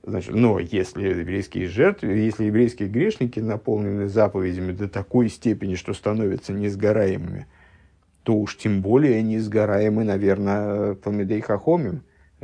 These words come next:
Талмидей Хахомим, у которых немыслимое количество заслуг там и так далее.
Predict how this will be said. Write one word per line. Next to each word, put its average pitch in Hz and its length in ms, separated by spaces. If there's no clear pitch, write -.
Талмидей 98 280
Хахомим, 165 420
у 110 40
которых 101 400
немыслимое 104 720
количество 87 460
заслуг 104 400
там - 180
и - 40
так - 180
далее. 123 220